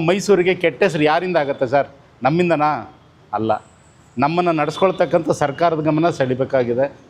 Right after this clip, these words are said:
So ಹಂಗಾಗಿ ನಾವು ಎಲ್ಲ ಕೆಲಸಗಳನ್ನು ಬದಿಗೊತ್ತಿ ತಟಸ್ಥ ಮಾಡಿ ಇವತ್ತು ನಾವು ಮುಷ್ಕರದಲ್ಲಿ ಸಂಪೂರ್ಣ ಮೂರು ಸಾವಿರದ ಎಂಟುನೂರು ಜನ ಏನಿದ್ದೀವಿ ಅಷ್ಟು ಜನನೂ ಈಗ ನಾವು ಮುಷ್ಕರದಲ್ಲಿ ನಿರತರಾಗಿದ್ದೀವಿ. ಈಗಾಗಲೇ ಬರ್ತಾಯಿದ್ದಾರೆ, ಎಲ್ಲರೂ ಬರ್ತಾಯಿದ್ದಾರೆ, ಬರಬೇಕು. ಬಂದ ಮೇಲೆ ಮತ್ತೊಮ್ಮೆ ಇದು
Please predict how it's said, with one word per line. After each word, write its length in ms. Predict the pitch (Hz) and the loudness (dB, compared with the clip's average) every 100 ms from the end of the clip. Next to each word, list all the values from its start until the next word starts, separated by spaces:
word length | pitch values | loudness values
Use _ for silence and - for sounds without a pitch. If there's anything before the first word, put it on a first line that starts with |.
| - | 0
So 40 | 165 | 0
ಹಂಗಾಗಿ 340 | 165 190 185 175 | 2 0 0 -2
ನಾವು 140 | 175 160 131 | -2 0 0
ಎಲ್ಲ 140 | 151 190 202 | 2 0 2
ಕೆಲಸಗಳನ್ನು 500 | 190 175 170 170 180 165 | 0 2 2 2 2 0
ಬದಿಗೊತ್ತಿ 480 | 151 156 156 156 180 170 - - - | 2 2 0 0 -2 -2 -12 -20 -4
ತಟಸ್ಥ 340 | 139 165 214 214 196 | -2 0 0 2 2
ಮಾಡಿ 260 | 170 151 175 165 - - | 2 0 -2 -4 -8 0
ಇವತ್ತು 200 | 151 156 165 | 2 4 2
ನಾವು 100 | 151 | 2
ಮುಷ್ಕರದಲ್ಲಿ 520 | 143 - 175 165 165 175 - | -2 0 0 2 2 0 0
ಸಂಪೂರ್ಣ 420 | 180 170 226 214 147 - - - 147 | -2 2 2 2 -2 -8 -20 -4 0
ಮೂರು 180 | 185 175 | 2 2
ಸಾವಿರದ 260 | 190 185 180 | 2 2 0
ಎಂಟುನೂರು 340 | 180 185 190 175 | 0 0 2 4
ಜನ 160 | 175 165 180 | 2 2 2
ಏನಿದ್ದೀವಿ 360 | 208 202 180 147 | 2 2 2 2
ಅಷ್ಟು 180 | - 185 | 0 2
ಜನನೂ 320 | 190 185 214 247 - - - - 156 | 2 2 0 0 -6 -20 -20 -4 0
ಈಗ 80 | 165 175 160 151 139 131 | 2 4 2 0 -2 -2
ನಾವು 160 | 143 139 127 113 110 - 147 | -2 -2 -4 -8 -10 -6 -4
ಮುಷ್ಕರದಲ್ಲಿ 460 | - 185 170 185 165 | 0 2 2 2 2
ನಿರತರಾಗಿದ್ದೀವಿ. 640 | 175 180 165 147 123 101 - _ - 131 | 2 2 2 0 -4 -6 -12 _ -4 2
ಈಗಾಗಲೇ 300 | 135 151 170 147 | 4 4 2 0
ಬರ್ತಾಯಿದ್ದಾರೆ, 400 | 160 208 185 139 | 2 0 2 0
ಎಲ್ಲರೂ 160 | 147 147 | 0 0
ಬರ್ತಾಯಿದ್ದಾರೆ, 400 | 143 - 156 175 151 | 0 2 2 2 2
ಬರಬೇಕು. 320 | 151 160 165 190 151 | 0 0 0 0 2
ಬಂದ 120 | 156 165 | 0 2
ಮೇಲೆ 140 | 156 139 | 2 2
ಮತ್ತೊಮ್ಮೆ 400 | 147 - 180 196 208 - - - - | 0 0 0 0 -4 -10 -20 -10 -2
ಇದು 100 | - | -2